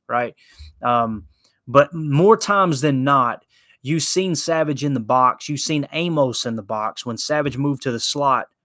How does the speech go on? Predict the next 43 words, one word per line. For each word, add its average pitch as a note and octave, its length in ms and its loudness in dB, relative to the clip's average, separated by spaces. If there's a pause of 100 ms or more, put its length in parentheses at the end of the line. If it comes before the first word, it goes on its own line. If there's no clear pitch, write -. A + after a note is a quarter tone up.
right, B2 260 -2
to B2+ 80 -16
play, B2 400 -2 (220)
play B2+ 160 2
the A2 120 -8
slot B2+ 360 0
corner D#3 280 0
position, A#2 640 -6 (400)
you've D3 140 -4
seen D#3+ 180 2
Amos E3 380 0
down C#3 140 0
in C3 60 0
the B2 60 -2
box C3 320 0
way C#3 160 0
more C#3+ 200 -2
than C3 140 -2
Rudy B2+ 220 -2
Ford. C#3+ 400 -8 (420)
So D#3+ 180 4
if C#3 100 2
Rudy G3 160 2
Ford's F#3 300 0
gonna E3+ 120 0
be D#3+ 140 -2
your F3 120 -2
free D#3 220 -6
safety, D#3+ 380 -4
he's C3 120 -4
got D3 120 -2
that D3 160 0
athletic D3 440 -2
ability. D3 420 -2
You D3 60 -4
know, C#3 80 -4
he's C3 120 -6
got C3 160 -4
that A2+ 180 -10
quickness. D3+ 460 -8
We've A#2+ 80 -12
seen D3+ 200 -6
him. C3+ 180 -4